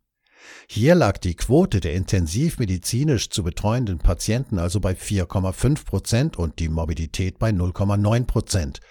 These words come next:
wobei man jedoch berücksichtigen muss, dass die Passagiere des Kreuzfahrtschiffes sicherlich einen höheren Altersschnitt als die Gesamtbevölkerung aufweisen.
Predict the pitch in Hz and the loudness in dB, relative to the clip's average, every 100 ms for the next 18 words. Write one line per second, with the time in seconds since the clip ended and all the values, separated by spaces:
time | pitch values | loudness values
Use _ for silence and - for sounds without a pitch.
0 | - - - 98 95 95 107 95 101 90 | -20 -12 -4 0 2 2 2 0 0 -2
1 | - 82 123 - 107 104 - 95 95 156 | -2 0 2 2 -2 -2 -2 -2 2 0
2 | - - 80 - 90 82 92 82 85 98 | 0 -4 -4 -4 -4 2 2 2 -2 0
3 | 92 101 123 - - 107 147 - 90 92 | -2 0 -2 -2 -2 0 -2 -2 -2 -2
4 | - 101 135 135 - 101 92 87 87 - | -2 0 0 -2 -2 -4 -2 -2 -2 -4
5 | 82 82 76 73 113 110 95 82 104 117 | -4 -4 -2 2 2 2 0 -2 -4 0
6 | 107 - - 127 - - - - 147 - | 0 0 2 2 0 -12 -14 -4 -2 -2
7 | 127 131 117 95 - - - 110 - 107 | -4 -2 0 0 -2 -4 0 2 2 0
8 | 120 - 151 - - 67 - 73 | -2 0 0 0 -2 -4 -6 -8